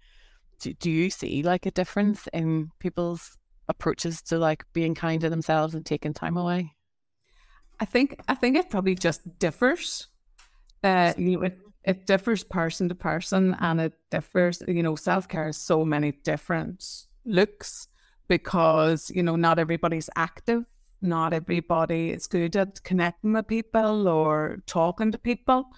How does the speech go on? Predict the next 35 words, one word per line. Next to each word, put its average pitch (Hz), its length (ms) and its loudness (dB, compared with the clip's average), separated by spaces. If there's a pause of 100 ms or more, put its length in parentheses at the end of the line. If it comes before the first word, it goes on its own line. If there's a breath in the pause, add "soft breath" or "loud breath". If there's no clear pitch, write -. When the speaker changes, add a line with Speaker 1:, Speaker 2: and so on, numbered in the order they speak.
(460 soft breath)
Speaker 2:
Um, 165 520 0
you 190 80 2
know, 175 140 2
self-care 180 720 2
for 165 160 -4
one 160 260 -2
person 180 400 -2
might 156 280 -2
be, 170 120 0
like 175 200 -2
you 175 60 -2
were - 100 -10
talking 170 340 0
there, 185 140 0
Steve, 202 300 -4
about 185 180 -2 (140)
Speaker 1:
<laughs> - 120 -10
Speaker 2:
taking 185 240 0
a 180 60 2
cup 202 240 0
of 185 100 -4
coffee. 220 460 2
You 240 240 4
know, 208 200 2
that 196 160 0
might 190 280 0
be 170 100 2
a 156 60 -2
cup - 200 -6
of 180 120 -6
coffee, 240 720 0 (120)
uh, 185 220 0 (220)
is 185 180 2
self-care 180 720 0
to, 175 240 -4